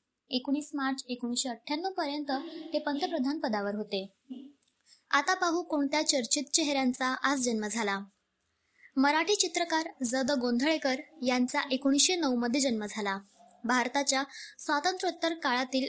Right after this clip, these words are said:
मुंबईच्या जे जे स्कूल of आर्ट या ख्यातनाम कला संस्थेचे ते पहिले भारतीय डीन होते. महाराष्ट्रातील लोकधर्म, लोकसंस्कृती, लोकदैवते, धर्मशास्त्र या विषयांचा अभ्यास करणारे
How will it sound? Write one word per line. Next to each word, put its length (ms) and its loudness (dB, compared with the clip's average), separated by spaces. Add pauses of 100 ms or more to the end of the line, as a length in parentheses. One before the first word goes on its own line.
मुंबईच्या 600 2 (260)
जे 140 4
जे 140 2
स्कूल 240 -2
of 220 -2
आर्ट 260 0
या 200 0 (140)
ख्यातनाम 500 -2
कला 260 2
संस्थेचे 720 0 (260)
ते 60 2
पहिले 400 0
भारतीय 500 0
डीन 240 0
होते. 440 -8 (1200)
महाराष्ट्रातील 800 2
लोकधर्म, 600 0
लोकसंस्कृती, 920 0 (300)
लोकदैवते, 720 0
धर्मशास्त्र 800 0 (120)
या 160 0
विषयांचा 600 0
अभ्यास 340 0
करणारे 440 0